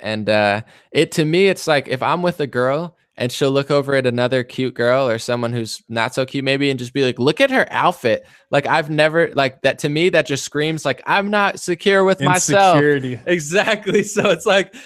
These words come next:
Speaker 1: I feel that with, like, of, I don't agree with most of what, uh, Cortez says, but e-, either you're about the truth or you're just mad, and it's, it's not good to just be, like, hateful. I don't hate Alexandria Ocasio. I don't hate,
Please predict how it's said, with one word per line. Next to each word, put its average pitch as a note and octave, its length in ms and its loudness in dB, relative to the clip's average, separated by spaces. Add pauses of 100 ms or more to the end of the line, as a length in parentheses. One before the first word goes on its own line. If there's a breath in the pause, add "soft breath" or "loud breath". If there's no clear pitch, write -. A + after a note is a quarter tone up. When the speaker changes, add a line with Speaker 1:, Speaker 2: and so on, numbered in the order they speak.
(120 loud breath)
Speaker 1:
I F3+ 160 0
feel F#3+ 280 -4
that F#3 160 0
with, E3+ 160 -8
like, D#3 160 -10
of, D3 120 -10 (120)
I E3 160 -2
don't G3 240 -6
agree D#3 340 -6
with E3+ 300 -6
most D3+ 380 -8
of C#3+ 140 -12
what, C#3+ 220 -6 (400)
uh, A#2+ 60 -8 (320)
Cortez D3+ 440 -2
says, D#3 380 -2 (320)
but E3+ 320 2 (220)
e-, - 160 -20
either G#3+ 360 2
you're E3+ 440 2
about D3+ 340 0
the E3 80 -4
truth A#3 500 -4
or G3+ 200 2
you're G3 180 0
just C#3+ 220 -6
mad, D#3 340 -4
and B2+ 160 -6
it's, - 160 -10
it's C3 220 -10
not D#3+ 240 -2
good E3+ 160 -6
to D#3 80 -6
just D3 200 -8
be, D3 140 -2
like, C3 220 0
hateful. C3 480 -4 (240 soft breath)
I F#3 160 2
don't A#3 200 -2
hate E3 220 0
Alexandria C#3+ 580 0
Ocasio. C#3 380 -4
I D#3+ 140 0
don't A3 180 -4
hate, F3 320 -6